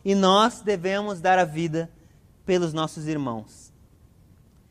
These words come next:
E uma coisa, antes de até trabalhar um pouco mais dentro desse primeiro aspecto, que é curioso pra mim aqui, é que no, na introdução desse texto, desse livro de Primeira João,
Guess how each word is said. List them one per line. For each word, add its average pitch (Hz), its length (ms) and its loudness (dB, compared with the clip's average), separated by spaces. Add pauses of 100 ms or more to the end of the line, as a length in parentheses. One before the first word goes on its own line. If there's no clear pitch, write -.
(400)
E 190 80 -6
uma 262 160 -2
coisa, 220 500 2
antes 185 320 -6
de 196 160 4
até 185 260 2
trabalhar 175 560 2
um 180 60 -2
pouco 175 180 -4
mais 170 200 0
dentro 175 160 -2
desse 170 180 -4
primeiro 170 320 -2
aspecto, 180 480 -2
que - 160 -2
é 180 60 0
curioso 196 560 2
pra 165 180 -2
mim 180 160 -2
aqui, 175 320 -6 (400)
é 190 80 0
que 214 220 -2
no, 233 240 0
na 214 180 -2
introdução 226 720 -2 (400)
desse 185 420 -4 (100)
texto, 190 320 -4
desse 175 360 -8
livro 220 340 -4
de 165 80 -10
Primeira 180 340 -4
João, 175 380 -2